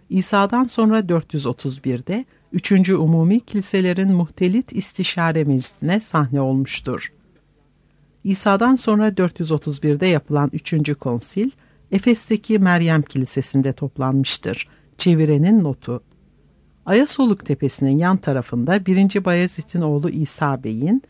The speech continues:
yazarın İsa Bey olarak belirttiği kişi, Aydınoğullarının kurucusu Mehmet Bey'in oğlu ve Osmanlı Padişahı birinci Beyazıt'ın kayınpederidir.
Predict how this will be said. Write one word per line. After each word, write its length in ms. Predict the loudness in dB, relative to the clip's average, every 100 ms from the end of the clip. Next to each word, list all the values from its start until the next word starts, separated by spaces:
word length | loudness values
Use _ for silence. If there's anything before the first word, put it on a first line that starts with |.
| _ _ _ _ _
yazarın 460 | 0 2 2 2 2
İsa 400 | 0 -4 0 0
Bey 180 | 0 -2
olarak 440 | -2 -2 -4 -4
belirttiği 480 | -4 -4 -6 -8 -8
kişi, 480 | -8 -10 -6 -4 -4 -6 _ -2
Aydınoğullarının 840 | 2 4 4 4 4 2 2 2
kurucusu 540 | 2 -2 -2 -2 -4 0
Mehmet 440 | 0 0 -2 -2
Bey'in 240 | 0 0 -2
oğlu 460 | -4 -4 -2 -2 -2 _ _ -2
ve 100 | 0
Osmanlı 480 | 0 2 2 2 0
Padişahı 720 | -2 -4 -4 -4 -2 -2 0
birinci 420 | 0 0 -2 -2
Beyazıt'ın 560 | -2 -2 -4 -4 -4 -2
kayınpederidir. 1080 | 0 2 0 -2 -4 -2 -4 -4 -6 -8